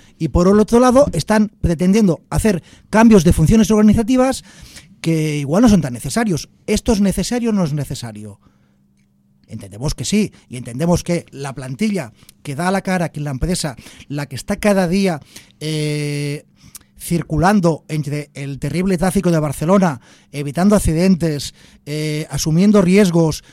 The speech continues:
con una gran cantidad de estrés, siendo el primer interlocutor con los usuarios, pues qué menos, qué menos de intentar entre todos, eh, conseguir unos calendarios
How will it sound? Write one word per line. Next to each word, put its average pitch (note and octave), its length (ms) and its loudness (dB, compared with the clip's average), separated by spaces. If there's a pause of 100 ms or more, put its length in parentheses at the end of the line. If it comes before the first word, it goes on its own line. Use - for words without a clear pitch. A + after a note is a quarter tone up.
(140)
con D#3+ 180 -2
una G3 320 4
gran F3 300 -2
cantidad F#3 340 -2
de F3 80 -2
estrés, F#3 380 -2
siendo F#3+ 240 0
el - 40 -4
primer F#3 240 2
interlocutor F3 640 0
con F#3+ 100 -2
los D#3+ 140 -2
usuarios, F#3 640 -4 (640)
pues - 200 -8
qué G3 220 4
menos, G#3 580 4 (140)
qué E3+ 160 -2
menos E3+ 480 2 (400)
de C3+ 720 -8 (240)
intentar E3 600 -4 (120)
entre C#3+ 280 -10
todos, G3 440 2 (400)
eh, C3+ 160 -12 (100)
conseguir C#3 520 -6
unos C#3 260 -8
calendarios C#3+ 600 -8